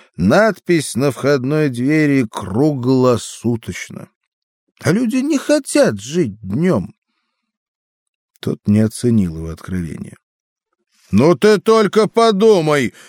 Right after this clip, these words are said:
перегнувшись через стойку, закричал администратор. «Там опять кто-то курит!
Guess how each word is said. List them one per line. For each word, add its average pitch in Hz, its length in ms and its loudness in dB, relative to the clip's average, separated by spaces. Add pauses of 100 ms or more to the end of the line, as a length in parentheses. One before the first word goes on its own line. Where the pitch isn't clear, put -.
(120)
перегнувшись 123 600 0
через 120 340 -4
стойку, 139 420 0
закричал 120 480 0
администратор. 117 840 -2 (420)
«Там 180 240 2
опять 233 460 2
кто-то 165 360 0
курит! 117 500 -2